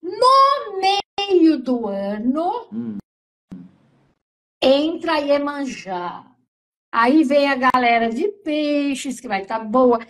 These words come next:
Speaker 1: Casamento, gravidez e casamento, que é uma maravilha. A galera vai querer casar. <laughs> A galera vai querer
Speaker 2: E
Speaker 1: casar.
Speaker 2: vai ter muita separação também?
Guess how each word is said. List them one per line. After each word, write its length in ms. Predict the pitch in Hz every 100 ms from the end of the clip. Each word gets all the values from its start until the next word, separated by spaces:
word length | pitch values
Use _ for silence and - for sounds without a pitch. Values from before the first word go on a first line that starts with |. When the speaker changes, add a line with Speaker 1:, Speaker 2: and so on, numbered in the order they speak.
| -
Speaker 1:
Casamento, 800 | - 285 277 262 247 254 285 -
gravidez 920 | 254 294 330 320 339 - 427 440 453 359
e 80 |
casamento, 600 | 392 349 302 294 302 339
que 80 | -
é 40 | 294
uma 120 | 302
maravilha. 560 | 302 - 262 214 175 - - -
A 100 | 226
galera 340 | 220 254 269
vai 100 | 262
querer 260 | 254 262 247
casar. 540 | 294 262 208 240 - - - _ _ _
<laughs> 1400 | - 196 - 185 170 202 175 175 - 175 - _ 240 _ - - _ - 151 - 156 - - - _ - -
A 60 |
galera 260 | 185 196 214
vai 100 | 247
querer 340 | - 247 - - -
Speaker 2:
E 100 | -
Speaker 1:
casar. 340 | - 190 170 170
Speaker 2:
vai 160 | 185 - _ _ 190
ter 120 | 196
muita 240 | 196 220 202
separação 720 | 196 170 165 147 - 180 180
também? 580 | 156 147 175 196 190